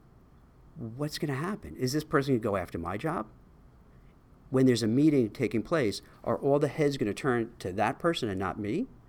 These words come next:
Is my boss gonna one day say, "Hey, why do I need, you know, you know, me, the hire manager, when I have this other person who's,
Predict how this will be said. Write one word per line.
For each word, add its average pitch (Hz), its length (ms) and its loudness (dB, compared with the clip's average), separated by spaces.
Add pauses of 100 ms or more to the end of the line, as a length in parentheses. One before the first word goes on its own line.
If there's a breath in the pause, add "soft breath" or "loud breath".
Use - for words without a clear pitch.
(680 soft breath)
Is 127 140 2
my 139 100 8
boss 139 260 6
gonna 131 140 4
one 127 200 4
day 127 120 6
say, 143 220 2
"Hey, 175 160 0
why 123 320 -2
do 302 100 2
I 247 60 0
need, 156 320 -2 (260)
you 196 60 2
know, 156 180 0 (540 soft breath)
you 151 100 0
know, 123 180 0
me, 160 280 6
the 147 80 4
hire 180 220 4
manager, 143 420 2
when 156 720 4
I 156 100 2
have 165 160 4
this 147 140 2
other 269 240 4
person 147 380 2
who's, 131 420 0